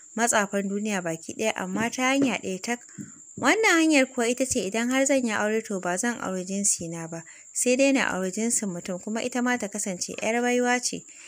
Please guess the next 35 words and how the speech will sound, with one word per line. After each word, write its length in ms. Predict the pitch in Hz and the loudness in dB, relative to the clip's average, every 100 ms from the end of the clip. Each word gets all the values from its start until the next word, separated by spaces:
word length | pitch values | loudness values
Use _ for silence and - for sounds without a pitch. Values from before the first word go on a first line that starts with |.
| - - | -20 -6
Yayin 340 | 190 240 392 381 | 4 4 4 4
da 80 | |
ya 120 | 339 311 | 6 6
min 140 | 294 | 4
cikakken 480 | - 262 262 285 277 | 2 0 2 2 4
bayani 280 | 240 240 233 | 2 2 0
a 120 | 214 | -2
kan 180 | 233 220 | -4 -4
irin 240 | 233 226 | -4 -4
matar 340 | 190 180 233 208 | -4 -6 -6 -4
da 80 | 196 | -2
ya 120 | 220 | -4
kamata 460 | 196 185 233 247 208 | -4 -4 -4 -2 -4
na 80 | |
nema, 360 | 180 170 175 175 - - - - | -6 -8 -10 -10 -14 -20 -20 -4
ya 80 | 247 | 0
ci 100 | 381 | 2
gaba 240 | 311 277 | 2 4
da 80 | 254 | 2
cewa, 320 | 226 233 208 | 2 0 0
"Idan 220 | - 220 254 | 0 0 2
har 160 | 285 | 4
muka 200 | 294 302 | 2 2
yi 80 | 269 214 | 0 2
aure 260 | 220 233 | 0 0
da 60 | 226 | -2
ita 180 | 202 220 | -4 -6
to 140 | 214 185 | -6 -2
za 180 | 208 247 | 0 -2
ta 120 | 226 | -4
haifar 340 | 190 196 202 202 | -6 -4 -6 -4
mana 160 | 196 | -4
yara 340 | 185 185 180 175 | -4 -4 -6 -6
guda 240 | 170 175 | -8 -8
biyu. 240 | 165 165 | -8 -8